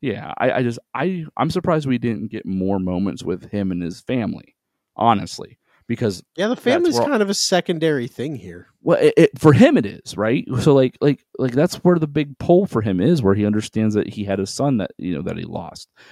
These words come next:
Speaker 1: and that he had, he has a wife that was, was just having a baby. And, you know, if, I thought it odd that I expected to lose either John, you know, John or lose,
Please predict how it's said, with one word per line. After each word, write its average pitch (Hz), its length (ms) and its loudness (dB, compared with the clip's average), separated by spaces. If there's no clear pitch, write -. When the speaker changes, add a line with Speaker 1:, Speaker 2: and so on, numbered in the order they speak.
Speaker 1:
and 92 140 -4
that 90 80 -2
he 95 140 -4
had, 101 280 0
he 95 180 -4
has 95 100 0
a 98 40 -4
wife 92 300 -4
that - 180 -4
was, 87 320 -6
was 95 200 0
just 95 180 -6
having 95 260 -2
a 101 60 2
baby. 127 420 -2
And, 117 360 0
you 151 160 2
know, 131 400 2
if, - 440 0
I - 400 -4
thought 139 220 6
it 175 140 2
odd 98 480 -4
that 110 220 -2
I 95 120 -2
expected 135 560 -4
to 139 80 4
lose 117 560 0
either 98 300 0
John, 92 480 -2
you 104 240 -4
know, 85 60 -8
John 123 420 2
or 110 300 0
lose, 104 540 -2